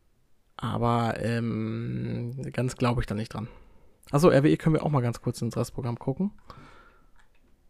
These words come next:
Das ist ja nur fair. Ähm, Arminia, Mannheim, dann kommt das Nachholspiel gegen Saarbrücken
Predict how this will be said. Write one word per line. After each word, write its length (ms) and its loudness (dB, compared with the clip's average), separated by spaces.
Das 180 -6
ist 140 -8
ja 80 -2
nur 120 -2
fair. 480 0
Ähm, 580 4
Arminia, 760 8
Mannheim, 920 4
dann 160 2
kommt 180 2
das 100 2
Nachholspiel 380 2
gegen 180 2
Saarbrücken 560 0